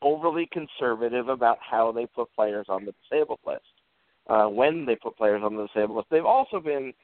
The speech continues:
overly conservative about when you send a player down. We had a good long discussion on Twitter yesterday about Conforto and his playing time, and the reality of it is, is I'm not sure Conforto regresses as badly as he has if we hadn't sent him down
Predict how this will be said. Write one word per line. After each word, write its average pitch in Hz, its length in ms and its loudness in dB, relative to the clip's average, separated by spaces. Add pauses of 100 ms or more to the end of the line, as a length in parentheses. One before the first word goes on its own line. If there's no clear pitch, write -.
(220)
overly 151 440 2
conservative 127 560 -6
about 127 320 2
when 123 160 -2
you 127 160 -8
send 120 160 -2
a 113 40 -4
player 151 300 0
down. 101 280 -4
We 120 80 -8
had 135 120 -2
a 135 60 -8
good 147 200 -2
long 139 180 4
discussion - 420 -6
on 110 180 -10
Twitter 175 180 -4
yesterday 117 460 -6
about 95 140 -2 (220)
Conforto 127 380 2 (440)
and 120 160 -2
his 127 160 0 (100)
playing 185 420 2
time, 87 420 -4 (320)
and 160 180 0
the 165 60 4
reality 156 540 4
of 127 120 -4
it 120 100 -10
is, 131 140 -8
is 147 60 -20 (120)
I'm 269 160 -2
not 240 240 -8
sure 185 120 -4
Conforto 185 600 -2
regresses 185 460 -4
as 139 80 -10
badly 143 360 4
as 131 100 -4
he 131 100 -10
has 143 300 4 (360)
if - 140 -8
we 226 120 -6
hadn't 175 380 0
sent 127 180 -4
him 170 120 -14
down 143 240 0